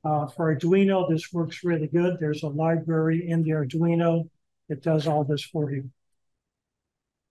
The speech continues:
So this is one of the first, uh, things we did with this. This is on Seth's layout. I helped with the mechanics, but a fellow named Charlie Bedard actually did the animation.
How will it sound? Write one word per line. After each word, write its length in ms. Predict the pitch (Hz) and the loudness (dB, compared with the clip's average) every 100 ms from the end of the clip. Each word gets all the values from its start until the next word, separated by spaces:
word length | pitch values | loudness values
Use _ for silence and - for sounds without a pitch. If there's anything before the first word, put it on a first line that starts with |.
| _ _ _ _ | _ _ _ _
So 380 | - 170 156 156 - _ - | -12 -4 -2 -4 -10 _ -12
this 300 | 175 185 208 | 0 0 4
is 340 | 202 180 - | 4 2 0
one 160 | 170 175 | -2 0
of 120 | 165 | 0
the 80 | 156 | -2
first, 500 | 185 165 165 - - _ _ | 0 0 0 -8 -20 _ _
uh, 240 | 135 139 131 127 _ _ _ _ | -10 -8 -10 -14 _ _ _ _
things 260 | 185 175 151 | 2 2 2
we 120 | 160 | 0
did 260 | 160 175 156 | 2 2 2
with 140 | 160 | 0
this. 260 | 170 160 - | 0 -2 0
This 240 | 170 - | -4 -2
is 120 | 165 | -2
on 180 | 170 156 | 0 0
Seth's 420 | 151 175 165 - | 0 0 0 0
layout. 460 | 165 165 160 151 160 _ _ _ _ _ _ _ _ - | 2 4 4 2 -8 _ _ _ _ _ _ _ _ -6
I 120 | 175 | -2
helped 300 | 170 190 196 | 4 2 4
with 140 | 190 | 0
the 80 | 185 | 2
mechanics, 760 | 165 160 185 175 170 170 - - | 0 0 0 2 4 2 0 -4
but 140 | 156 | -2
a 80 | 160 | -2
fellow 260 | 185 180 170 | 0 2 4
named 240 | 165 151 | 4 2
Charlie 380 | - 180 170 160 | 0 0 2 0
Bedard 640 | 160 143 160 160 147 143 _ - _ - | -2 0 2 2 0 -4 _ -20 _ -8
actually 420 | 156 151 - 165 | -4 -2 -2 -2
did 240 | 151 165 160 | 0 2 2
the 120 | 156 | 2
animation. 760 | 156 147 151 160 156 165 139 | 2 0 0 0 0 -4 -6